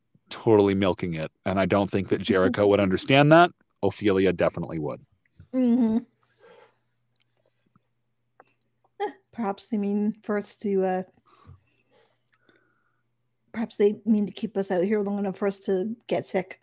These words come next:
Speaker 1: If you don't mind, I am trying to compose the spell to unlock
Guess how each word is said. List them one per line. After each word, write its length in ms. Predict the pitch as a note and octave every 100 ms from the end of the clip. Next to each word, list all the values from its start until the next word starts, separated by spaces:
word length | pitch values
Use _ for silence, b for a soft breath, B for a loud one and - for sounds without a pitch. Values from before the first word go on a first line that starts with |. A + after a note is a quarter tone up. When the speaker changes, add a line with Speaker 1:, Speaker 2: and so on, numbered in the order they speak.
| _ _ -
Speaker 1:
If 300 | G#2+ A2 -
you 280 | G#2+ A#2 A2+
don't 560 | G2 A2 A2+ G#2 - -
mind, 800 | F#2 F#2 F#2 F#2+ F#2+ F2+ E2+ E2
I 140 | D#2+
am 200 | E2+ E2+
trying 600 | E2+ - G#2 G#2+ G2+ F#2+
to 140 | - -
compose 960 | - G2 - - F#2+ F2+ F2 E2+ - -
the 220 | G2 F#2
spell 640 | E2+ - - - G#2 F#2+ F#2
to 200 | - G2
unlock 580 | F2+ F#2 F#2 F#2+ -